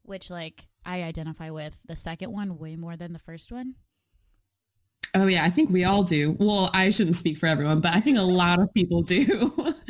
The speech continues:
Speaker 2: <laughs> in this day and age. 'Cause, like, I feel like the phrase, "I'm a slut for blank," is so common now.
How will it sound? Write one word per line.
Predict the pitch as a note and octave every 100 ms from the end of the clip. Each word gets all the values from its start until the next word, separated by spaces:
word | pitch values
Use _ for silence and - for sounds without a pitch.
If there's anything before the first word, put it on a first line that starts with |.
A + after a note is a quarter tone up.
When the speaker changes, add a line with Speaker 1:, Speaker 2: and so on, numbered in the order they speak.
| -
Speaker 2:
<laughs> | - C#4+
in | B3 G#3
this | G3 -
day | F#3+ F3
and |
age. | E3+ E3+ F3
'Cause, | C4+
like, | B3 -
I | A3+
feel | C#4 C4+
like | C4
the | A#3+
phrase, | G#3+ G3+ G3 F3+
"I'm | F3+ F3+
a |
slut | - F3 F3
for | F#3+
blank," | E3+ D#3 D3 F3+
is | - F3
so | - F3 D3+ E3
common | - D3 D3 E3 F#3+
now. | G3 F#3+ G3+ G#3